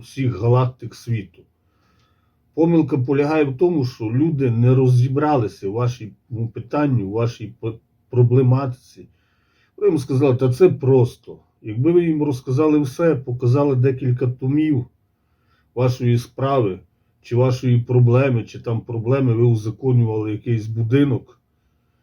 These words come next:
і ваш дідо ще його узаконював, не міг узаконити, то вони б там, як страус, голову в пісок засунули. Тому сусідів не слухайте, а слухайте тільки тоді, коли вони в курсі справи і є професіоналами своєї справи.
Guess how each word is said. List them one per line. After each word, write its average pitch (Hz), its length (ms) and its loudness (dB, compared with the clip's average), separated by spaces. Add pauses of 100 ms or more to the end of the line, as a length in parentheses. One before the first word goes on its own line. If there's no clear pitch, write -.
(220)
і 123 120 -8
ваш 117 240 4
дідо 117 340 0
ще 107 240 -10
його 104 200 -4
узаконював, 101 720 -6
не 101 100 -6
міг 104 240 -10
узаконити, 98 720 -10 (680)
то 117 100 -8
вони 135 260 4
б 131 120 -4
там, 120 480 0
як 120 180 -6
страус, 127 480 -4
голову 107 400 -2
в 98 120 -18
пісок 107 360 -8
засунули. 92 640 -14 (220)
Тому 156 380 -2
сусідів 131 500 -2
не 117 120 4
слухайте, 131 720 -4 (760)
а 117 100 -8
слухайте 139 560 0
тільки 120 320 -4
тоді, 120 360 -4
коли 110 260 -4
вони 113 260 0
в 110 160 -2
курсі 123 360 -6
справи 131 600 -2
і 107 120 -8
є 127 240 0
професіоналами 117 1400 -4
своєї 95 480 -8
справи. 90 480 -14